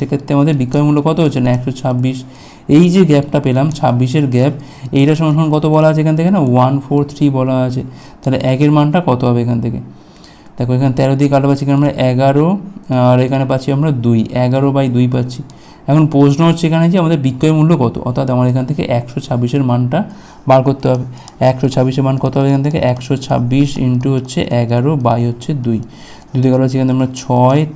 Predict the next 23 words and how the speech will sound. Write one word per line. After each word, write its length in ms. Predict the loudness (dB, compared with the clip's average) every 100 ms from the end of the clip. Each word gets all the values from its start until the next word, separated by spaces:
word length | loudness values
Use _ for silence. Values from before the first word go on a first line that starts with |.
| 0
তিন, 180 | 2 2
তার 100 | 2 0
মানে 100 | 0
এখানে 140 | -2 -2
পাচ্ছি 160 | -2 -2
আমি 100 | -4 -4 0
তিন 240 | 2 2 0 -2 -8 -4 0 2
নয় 280 | 2 0 0 -4 -18 -20 -16
ছয়, 260 | -6 -4 -4 -10 -20 -20 -14 -2
সিক্স 280 | -2 -2 -4 -2
নাইন 180 | 0 0 -4
থ্রি 160 | -2 -2 -2
হচ্ছে 160 | -2 -4
এখানে 140 | -4 -2
আমাদের 180 | 0 0
অ্যান্সার। 320 | -2 -4 -8 -10 -16 -18 -8 -6
অপশন 220 | -2 -2 -2
সি 120 | 0 2 2
হচ্ছে 160 | 0 -2
রাইট 140 | 0 0
অ্যান্সার। 240 | -2 0 -2
নেক্সট 200 | -2 -2
চলো, 180 | 0 2